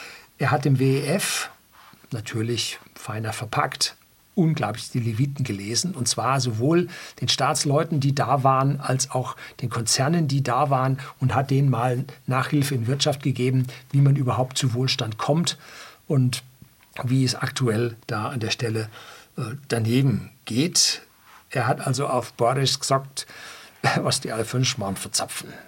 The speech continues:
ne? Das hat er denen richtig unter die Nase gerieben. Und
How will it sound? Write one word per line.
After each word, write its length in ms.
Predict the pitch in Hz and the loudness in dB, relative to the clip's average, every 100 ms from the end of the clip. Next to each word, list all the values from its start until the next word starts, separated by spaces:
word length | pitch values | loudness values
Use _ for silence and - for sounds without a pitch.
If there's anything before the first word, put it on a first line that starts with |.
| - | -4
ne? 220 | 180 330 - _ _ - | -2 -2 -10 _ _ 0
Das 220 | 143 139 | 0 2
hat 140 | 139 | 2
er 80 | 139 | 2
denen 220 | 127 123 | 4 2
richtig 240 | 120 135 139 | 2 0 0
unter 160 | 127 | 0
die 120 | 117 | 0
Nase 380 | 110 107 143 160 | 0 0 0 0
gerieben. 440 | 160 165 190 247 - - - - - - - | -2 0 0 -2 -4 -14 -20 -20 -20 -16 0
Und 460 | 143 143 139 - | 4 4 4 0